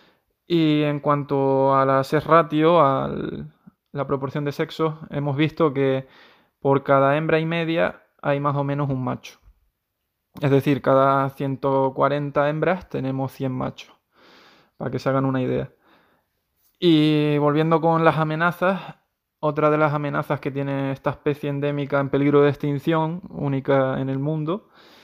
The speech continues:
es el tema de las prácticas,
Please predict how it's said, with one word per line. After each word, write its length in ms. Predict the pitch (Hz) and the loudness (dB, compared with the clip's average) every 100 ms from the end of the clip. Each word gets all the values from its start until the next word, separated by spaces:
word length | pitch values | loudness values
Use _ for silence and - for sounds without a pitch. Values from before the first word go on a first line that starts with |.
| _ _ | _ _
es 280 | 151 147 143 | 0 2 2
el 520 | 143 139 135 131 127 | 0 0 0 -2 -4
tema 220 | 131 131 | -4 -2
de 160 | 131 131 | 0 0
las 120 | 131 | -2
prácticas, 800 | - 135 - 135 139 135 131 131 | -2 -4 -2 -2 2 2 2 -4